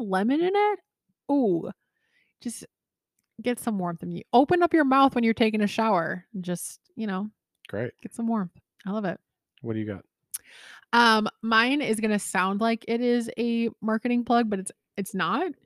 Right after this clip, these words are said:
Speaker 2: It is.
Speaker 1: Great. Um, your girl likes to make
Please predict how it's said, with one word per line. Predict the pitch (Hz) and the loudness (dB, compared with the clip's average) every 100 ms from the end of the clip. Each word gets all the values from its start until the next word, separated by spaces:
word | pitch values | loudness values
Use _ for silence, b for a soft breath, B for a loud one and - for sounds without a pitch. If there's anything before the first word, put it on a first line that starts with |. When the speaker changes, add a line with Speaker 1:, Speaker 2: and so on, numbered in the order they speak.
| b - | b -4
Speaker 2:
It | 110 | -4
is. | 90 - - _ - | -4 -12 -20 _ -8
Speaker 1:
Great. | 226 190 147 - | 0 0 0 -6
Um, | - 226 208 190 190 208 - _ _ _ _ - _ _ | 0 2 4 2 0 -6 -8 _ _ _ _ -20 _ _
your | 220 226 | 0 0
girl | 202 208 220 | 2 0 0
likes | 226 226 - | -2 -6 -6
to | 269 | -2
make | 233 202 - - | 0 0 -4 -16